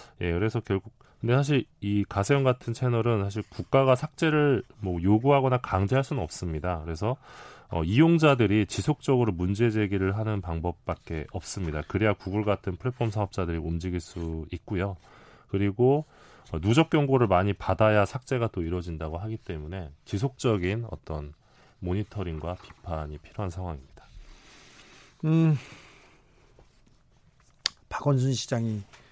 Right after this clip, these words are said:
Speaker 2: 강용석 씨에 대한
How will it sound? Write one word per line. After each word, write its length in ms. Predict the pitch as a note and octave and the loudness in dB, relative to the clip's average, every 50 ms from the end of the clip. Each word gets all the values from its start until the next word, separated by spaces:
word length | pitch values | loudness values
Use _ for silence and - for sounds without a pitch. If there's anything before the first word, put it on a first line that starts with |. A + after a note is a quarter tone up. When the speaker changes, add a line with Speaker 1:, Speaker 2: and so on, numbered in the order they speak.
| - - - - - - - _ _ _ _ | -20 -20 -20 -20 -20 -20 -20 _ _ _ _
Speaker 2:
강용석 800 | - - C#3 C#3 D#3+ F3+ G3+ G3+ G3 F#3 E3 - E3 D#3 C3 - - _ _ - - _ _ _ _ - - - - _ _ _ _ _ _ - _ _ _ _ - - - _ - - _ _ _ _ _ - _ _ _ _ | -2 2 4 6 6 6 6 6 4 4 4 4 2 0 0 -2 -10 _ _ -20 -20 _ _ _ _ -20 -20 -20 -20 _ _ _ _ _ _ -20 _ _ _ _ -20 -20 -20 _ -20 -20 _ _ _ _ _ -20 _ _ _ _
씨에 300 | - - - F3 F#3 E3 | -14 -2 4 6 6 6
대한 380 | C#3+ D3+ C#3 B2+ A#2+ A#2 A2+ | 8 6 4 4 4 4 2